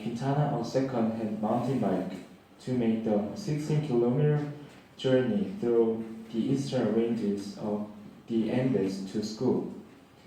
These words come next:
and to travel from village to village to sell fruit and vegetables. At the age of sixteen, he also started working as a taxi driver, using his father's ca-, car.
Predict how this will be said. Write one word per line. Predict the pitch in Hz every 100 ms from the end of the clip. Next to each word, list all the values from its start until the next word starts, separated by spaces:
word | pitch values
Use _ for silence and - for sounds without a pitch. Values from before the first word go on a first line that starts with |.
| - 127
and | 127 123
to | 120 -
travel | 151 156 160 160 -
from | 131 110 110
village | 120 127 117 -
to | -
village | 104 113 117 101 98 - -
to | 110
sell | - 131 107 - - -
fruit | 147 147 -
and | 110 104 101
vegetables. | 113 110 - - - - - - - - - - - - - -
At | 131 131
the | 127 117 113
age | 135 151 165 - -
of | 113 110 110 - - -
sixteen, | - 151 147 135 113 104 107
he | - 113
also | 127 135 - 156 151
started | 139 123 123 113 107 104
working | 117 127 123 104 101 110
as | 104
a | 104 101
taxi | 135 - 110
driver, | 113 110 101 - - - - - - 123
using | 120 110 101
his | 110 - -
father's | 117 123 107 - -
ca-, | - - - - - -
car. | - - - -